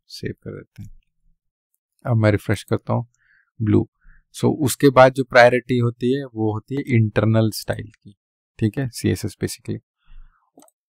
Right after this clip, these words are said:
ठीक है। तो अगर मैं इसको हटाऊंगा तो फिर ऑब्वियस है जो एक्सटर्नल है उसका आ जाएगा,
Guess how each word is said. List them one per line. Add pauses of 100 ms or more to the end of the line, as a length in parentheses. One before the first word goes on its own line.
ठीक
है।
तो
अगर
मैं
इसको
हटाऊंगा
तो
फिर
ऑब्वियस
है
जो
एक्सटर्नल
है
उसका
आ
जाएगा,